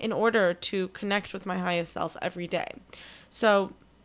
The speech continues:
for those of you who don't know me, maybe this is your first time listening to Thoughts on Thriving, or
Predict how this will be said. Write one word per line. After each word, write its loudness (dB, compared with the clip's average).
for 0
those 4
of -2
you 2
who 0
don't 2
know 4
me, 2
maybe 0
this -4
is -8
your -8
first -2
time -2
listening -2
to -6
Thoughts 0
on -4
Thriving, 0
or 0